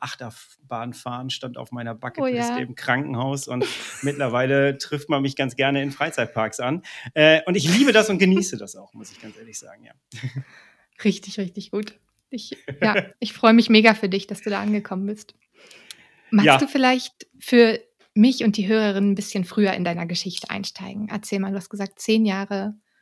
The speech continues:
Speaker 2: vor der Diagnose.
Speaker 1: Ja, es war zehn Jahre,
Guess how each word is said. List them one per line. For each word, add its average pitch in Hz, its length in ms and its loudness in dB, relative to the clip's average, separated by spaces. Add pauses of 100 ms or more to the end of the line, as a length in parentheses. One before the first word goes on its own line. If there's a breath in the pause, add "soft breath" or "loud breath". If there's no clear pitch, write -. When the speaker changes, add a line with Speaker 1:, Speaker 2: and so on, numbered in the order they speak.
(260)
Speaker 2:
vor 196 320 0
der 175 100 -2
Diagnose. 196 640 -12 (1700 loud breath)
Speaker 1:
Ja, 175 400 10
es 127 140 0
war 156 320 10
zehn 190 280 6
Jahre, 180 560 8